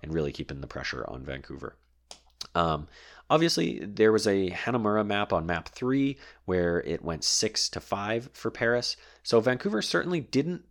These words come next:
fall over on that map. Uh, they definitely held their own. And if I recall correctly, they actually had some really good defensive stands,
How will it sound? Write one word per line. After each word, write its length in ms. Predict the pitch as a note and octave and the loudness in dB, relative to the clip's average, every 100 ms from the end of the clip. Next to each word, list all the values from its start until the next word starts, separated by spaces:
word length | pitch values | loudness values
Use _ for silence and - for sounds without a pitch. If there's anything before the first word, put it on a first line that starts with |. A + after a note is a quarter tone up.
| _ | _
fall 340 | - - B2 C3 | -12 2 4 6
over 340 | C3 B2 F#2+ | 4 4 0
on 180 | D#2+ E2 | 0 -2
that 200 | D#2 - | -4 -4
map. 280 | D2 D2+ - - - | -10 -10 -16 -14 -4
Uh, 220 | D#2+ D#2+ | -2 0
they 120 | F2 | 0
definitely 380 | G#2+ A2 C#3 C#3 | 0 -2 -2 2
held 200 | B2 A#2+ | 2 4
their 120 | F2+ | 2
own. 160 | F#2 G#2+ - - | 2 -2 -12 -12
And 80 | G#2 | -2
if 80 | C3 | 2
I 80 | |
recall 360 | E3 C3+ - G#2 | 4 2 4 4
correctly, 340 | - F2+ G2 | 2 -2 0
they 120 | F2 F2 | -2 -2
actually 220 | - D3 | -2 -2
had 140 | C3+ | -2
some 280 | - F2 E2+ | -4 -4 0
really 320 | G2 A#2 A#2+ | 4 6 6
good 140 | G#2 F2+ | 4 0
defensive 420 | F2 E2 - D#2 | -4 -6 -4 -4
stands, 460 | - D#2 D#2+ D#2+ | -2 -2 -4 -6